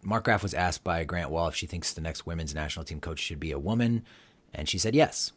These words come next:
She'd prefer that, but the best candidate will get the job.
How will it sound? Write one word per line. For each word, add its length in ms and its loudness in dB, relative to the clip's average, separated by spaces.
She'd 260 -6
prefer 340 2
that, 340 0
but 340 -2
the 80 -4
best 400 2
candidate 480 -10
will 80 -8
get 140 -6
the 80 -16
job. 320 -6